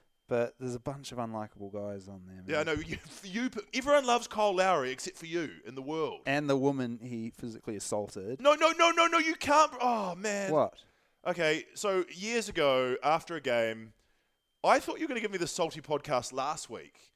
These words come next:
Speaker 2: But, um, so years ago, you brought up that Kyle Lowry, after a game, threw a ball at a referee,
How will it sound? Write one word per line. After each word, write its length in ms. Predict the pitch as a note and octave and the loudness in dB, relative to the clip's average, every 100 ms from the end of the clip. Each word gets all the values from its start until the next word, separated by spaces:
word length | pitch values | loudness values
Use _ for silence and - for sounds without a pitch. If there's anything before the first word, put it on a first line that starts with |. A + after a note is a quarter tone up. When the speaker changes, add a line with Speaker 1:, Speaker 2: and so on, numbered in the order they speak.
| _ _ _ _ _ - | _ _ _ _ _ 0
Speaker 2:
But, 180 | D#3 | 4
um, 540 | D3 D3 C#3 C3+ C3+ - _ _ _ - | 6 6 4 -2 -16 -18 _ _ _ -14
so 160 | F3+ | -10
years 320 | F3 G3+ G#3 | -2 2 2
ago, 240 | E3+ D#3+ C3+ | 4 4 4
you 200 | C3+ C#3 | 2 -4
brought 220 | C3+ C3 | -4 0
up 200 | B2 - | 0 0
that 280 | B2 A#2 - | -4 -4 -6
Kyle 240 | D3 C3+ | 0 0
Lowry, 360 | B2+ A#2+ A2+ A2+ | 2 2 2 0
after 260 | A#2+ A#2+ A#2 | -2 -4 -8
a 40 | |
game, 240 | A2 G#2+ G#2 | -4 -4 -6
threw 200 | B2+ A#2 | -6 -6
a 40 | |
ball 180 | G#2+ A2 | -4 -6
at 60 | |
a 40 | G2 | -6
referee, 600 | G2+ - F#2+ F2 D#2+ | -10 -12 -12 -10 -12